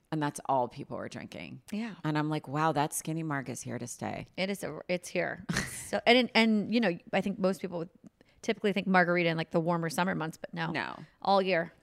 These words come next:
Speaker 1: All year.
Speaker 2: All year around here.
Speaker 1: And
Speaker 2: Yeah.
Speaker 1: French seventy-five, which I love. It's such an elegant drink.
Speaker 2: It's so delicious,
Speaker 1: Yeah,
Speaker 2: too.
Speaker 1: it is.
Speaker 2: Oh,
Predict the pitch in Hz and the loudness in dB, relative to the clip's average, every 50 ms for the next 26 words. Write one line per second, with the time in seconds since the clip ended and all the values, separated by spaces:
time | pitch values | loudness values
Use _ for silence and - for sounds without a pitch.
0 | - 147 143 143 139 143 - - - - 175 185 180 180 175 165 170 165 165 165 | -14 -12 -10 -10 -10 -10 -12 -8 -6 -4 -4 -2 -2 -2 -4 -4 -4 -6 -6 -6
1 | 175 170 165 - - 180 185 190 196 185 165 156 165 - 180 165 170 165 160 - | -6 -8 -6 -4 -2 -2 -2 0 0 0 0 0 -2 -4 -6 -6 -6 -8 -8 -8
2 | 165 170 170 170 160 156 160 160 - 175 160 151 147 143 143 143 127 151 - - | -8 -6 -6 -6 -4 -4 -4 0 2 2 2 4 6 8 8 8 6 4 0 -2
3 | 165 143 - 165 151 - 123 120 123 - 123 107 - - 113 - - - - - | -4 -4 -2 -2 -2 -2 -2 -2 -2 -4 -6 -8 -6 -6 -6 -6 -6 -8 -14 -18
4 | - _ _ _ 196 - - - - - 220 208 202 196 190 190 - - _ - | -20 _ _ _ -14 -14 -12 -12 -6 -2 2 4 6 6 4 4 2 -2 _ -14
5 | - - - - 180 175 185 190 170 - - 170 160 - - 151 165 180 170 156 | -20 -14 -10 -8 -6 -4 -4 -4 -4 -4 -6 -8 -10 -8 -4 0 0 2 0 0
6 | 208 214 175 - 135 147 156 165 202 202 190 | -2 -6 -6 -6 -4 -4 -2 -2 -2 -2 -2